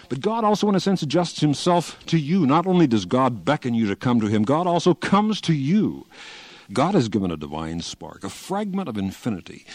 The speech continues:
of God's very being, to indwell your mind, to lead and guide your life. It is written, "The kingdom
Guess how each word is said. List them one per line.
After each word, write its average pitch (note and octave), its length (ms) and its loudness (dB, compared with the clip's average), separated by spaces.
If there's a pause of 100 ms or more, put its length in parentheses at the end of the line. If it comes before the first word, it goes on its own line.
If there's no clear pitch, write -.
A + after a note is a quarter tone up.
(120)
of F2 200 -10
God's C3 380 4
very G2 280 0
being, E2+ 460 -6
to G#2 100 -8
indwell G#2+ 500 2
your C#3 200 6
mind, G2 380 -2
to A#2 100 -2
lead C#3 340 4
and G2 180 -2
guide B2 300 0
your G#2+ 160 -2
life. F2+ 240 -6
It G#2+ 80 -4
is A2 100 -2
written, A2 360 -2 (320)
"The G2 120 -4
kingdom C3+ 640 -2